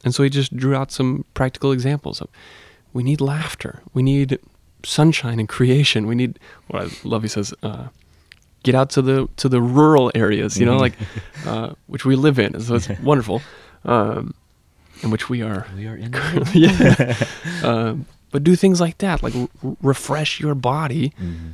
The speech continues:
Speaker 1: so that, uh, so that in the way that God has connected it that we don't necessarily understand or, or think about all the time, uh, when your body is r-, relaxed and refreshed, there's a spiritual aspect to that. And
Speaker 2: Yeah.
Speaker 1: so, uh, I,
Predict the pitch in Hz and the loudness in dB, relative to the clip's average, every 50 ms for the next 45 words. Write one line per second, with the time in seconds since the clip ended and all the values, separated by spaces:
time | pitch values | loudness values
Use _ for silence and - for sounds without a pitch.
0 | - _ - - 143 143 139 139 131 - _ _ _ _ _ _ _ _ - - | -16 _ -4 0 2 2 2 2 0 -2 _ _ _ _ _ _ _ _ -20 -20
1 | _ _ _ _ - - 120 120 117 120 - _ _ _ _ _ _ - - - | _ _ _ _ -8 -6 -4 -4 -4 -6 -8 _ _ _ _ _ _ -12 -6 -2
2 | 131 131 - - 147 135 127 127 135 151 160 175 165 170 160 160 165 165 165 151 | 0 0 2 4 6 6 6 6 6 6 6 6 6 6 4 4 4 4 4 4
3 | - - 156 156 156 156 - - 156 143 139 135 - 131 123 139 143 143 - - | 2 4 4 4 4 4 2 2 2 2 2 2 2 2 2 4 4 2 2 0
4 | 135 - - - - 131 127 123 123 127 123 120 117 - - 131 127 123 123 123 | -2 -2 -4 -4 -2 -2 -2 0 0 0 0 0 -2 -2 -2 -2 -2 0 0 0
5 | 120 113 113 110 - - 117 113 - - 135 123 127 120 117 113 113 113 113 110 | 0 0 0 -2 -2 -2 -4 -2 -2 -2 -2 0 0 0 0 0 0 -2 -2 -4
6 | - - 135 135 135 123 117 117 117 117 - - - - - - - _ - 120 | -4 -4 -4 -2 -2 0 -2 -2 -2 -4 -8 -16 -20 -20 -20 -20 -14 _ -4 -2
7 | 110 113 - - - - 117 123 123 120 123 123 123 120 117 113 123 127 127 123 | -2 -2 -4 -6 -4 -2 0 2 4 4 2 2 2 0 0 0 0 0 0 0
8 | 120 117 117 120 113 - - - 127 120 117 123 123 123 - - 139 120 117 113 | 0 -2 -4 -6 -10 -12 -10 -6 -4 -2 -2 -2 -2 -4 -4 -4 -4 -2 -2 -4
9 | 117 - 135 131 131 127 - - - - - 123 123 123 - - 110 123 - - | -4 -2 -2 -2 -2 -2 -4 -8 -8 -6 -4 -4 -4 -4 -6 -6 -8 -8 -8 -10
10 | - - - 156 151 - - - - - 139 143 151 - - - 117 - - - | -8 -4 -2 -2 -2 -2 -2 -6 -4 -2 -2 -2 -2 -2 -4 -4 -2 -2 -2 -2
11 | - - 71 - - - - - 117 113 - - 120 120 156 - _ - - - | -4 -6 -10 -12 -14 -10 -4 -2 -2 0 2 2 0 0 0 -6 _ -20 -20 -20
12 | - - _ _ _ - - 117 113 113 120 - - - _ _ - - - - | -20 -20 _ _ _ -4 -2 -2 -2 -2 -4 -6 -10 -14 _ _ -20 -20 -20 -20
13 | _ _ _ _ _ _ _ - - - - - 139 - _ _ _ - 117 117 | _ _ _ _ _ _ _ -20 -20 -14 -8 -8 -8 -8 _ _ _ -4 -2 -2